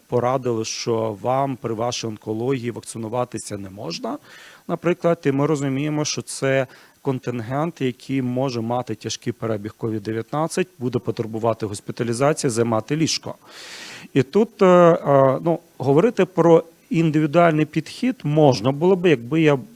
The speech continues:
ну, займався би популізмом. Бо, знаєте, це коли говорять індивідуальний підхід, я кажу, за яким принципом ви можете визначати I Q у людини, наскільки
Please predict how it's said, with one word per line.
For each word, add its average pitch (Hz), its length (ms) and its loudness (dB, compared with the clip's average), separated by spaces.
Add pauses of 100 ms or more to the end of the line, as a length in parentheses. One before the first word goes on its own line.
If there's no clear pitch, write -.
(380)
ну, 139 280 -6
займався 131 480 2
би 113 120 -2
популізмом. 104 720 -4 (760)
Бо, 120 600 4
знаєте, 127 340 -2
це - 240 0
коли 131 260 0
говорять 123 440 2
індивідуальний 131 640 2
підхід, 143 420 0
я 131 80 0
кажу, 117 500 -2 (220)
за 117 140 -2
яким 143 240 -2
принципом 151 520 -2
ви 117 100 -2
можете 131 400 -2
визначати 117 880 2
I 117 320 0
Q 127 40 0
у 131 260 0
людини, 139 420 0
наскільки 135 600 -4